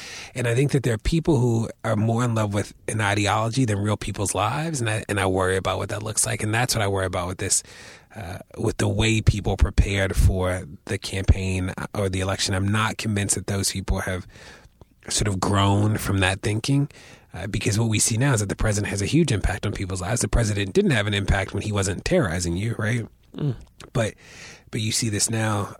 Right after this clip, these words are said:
Speaker 1: uh, in a way that's really harmful.
Speaker 2: Do you, uh, what do you think about, uh, Bernie Sanders?
Speaker 1: I like Bernie. I think that Bernie, you know, I, there are no perfect candidates. I think that people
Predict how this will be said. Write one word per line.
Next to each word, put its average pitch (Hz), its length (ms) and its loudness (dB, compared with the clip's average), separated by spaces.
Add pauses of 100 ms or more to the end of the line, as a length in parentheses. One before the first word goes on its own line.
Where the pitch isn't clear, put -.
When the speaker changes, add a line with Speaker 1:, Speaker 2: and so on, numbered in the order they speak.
Speaker 1:
uh, 98 140 -10
in 101 140 -4
a 101 40 -2
way 92 140 0
that's 90 240 -4
really 92 200 -6
harmful. 110 680 -8 (680)
Speaker 2:
Do 196 100 4
you, 214 240 6
uh, 196 380 4 (500)
what 175 160 0
do 208 60 4
you 196 80 0
think 196 120 2
about, 175 260 2 (100)
uh, 131 220 4
Bernie 120 340 4
Sanders? 98 520 -2 (1300)
Speaker 1:
I 175 80 0
like 202 180 2
Bernie. 101 320 -2
I 165 80 -2
think 247 160 2
that 247 80 0
Bernie, 180 340 6 (760)
you 208 140 0
know, 180 120 2 (460)
I, 127 160 -2 (500)
there 151 160 6
are - 20 8
no 170 200 8
perfect 117 340 2
candidates. 90 540 0
I 131 100 4
think 147 240 4
that 123 260 0 (640)
people 202 760 4